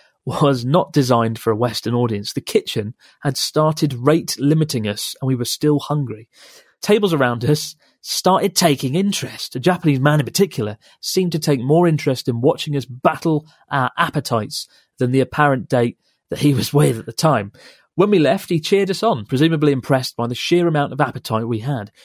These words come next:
In the end, we had a lot of stomach pains all round for the rest of the evening and had most likely ordered meat two or three times the value of the all-you-can-eat offer. We concluded that the offer was most likely made for people with smaller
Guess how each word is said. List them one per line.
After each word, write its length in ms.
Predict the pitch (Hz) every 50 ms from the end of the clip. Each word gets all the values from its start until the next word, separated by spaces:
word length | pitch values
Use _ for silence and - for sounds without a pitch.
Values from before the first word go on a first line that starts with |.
| _ _ -
In 160 | 208 226 208
the 120 | 196 156
end, 280 | 131 123 143 165 156 - _ _ _ _ _ _
we 240 | - 143 147 143 -
had 320 | 135 135 147 139 139 135 - -
a 140 | - - 135
lot 140 | 147 175 143
of 80 | 139 -
stomach 340 | - - 151 151 151 -
pains 320 | - 139 123 120 127 120 123
all 120 | 123 110
round 300 | 110 113 110 120 139 147
for 80 | - 147
the 80 | 120
rest 280 | 120 - 113 127 - -
of 100 | 127 113
the 80 | 117 151
evening 320 | 180 170 131 117 107 107 _ _ _ _ _ _ _ _
and 260 | 127 131 131 143 135
had 160 | 135 139 135
most 260 | 156 165 165 156 -
likely 320 | - 143 139 - - 139 135
ordered 300 | 135 131 131 127 120 -
meat 300 | - 135 135 135 127 - _ _ _ _ _ _ _ -
two 220 | - - 214 185
or 120 | 180 175
three 320 | 156 - 175 170 160 151 143
times 420 | - - 160 147 147 143 135 -
the 100 | - 151
value 600 | 135 127 131 170 147 147 139 127 117 107 98 95 - _ _ _ _ _ _
of 140 | - 131 117
the 140 | 127 135 - -
all-you-can-eat 880 | 156 156 156 156 151 147 143 135 - 156 143 - - - 127 127 123 - - - _
offer. 420 | - 151 147 - - - 110 95 - _ _ _ _ _ _ _ _
We 140 | 151 175 175
concluded 560 | - 208 196 - 190 180 160 131 117 101 -
that 100 | 117 92
the 80 | 135
offer 240 | 151 185 185 - 233
was 180 | 180 151 135 -
most 240 | 151 190 190 - -
likely 260 | 185 165 151 - 156
made 280 | 147 143 139 139 131 -
for 60 | 143
people 300 | 135 - 139 131 - 135
with 100 | 131 127
smaller 440 | - - - 208 170 143 123 104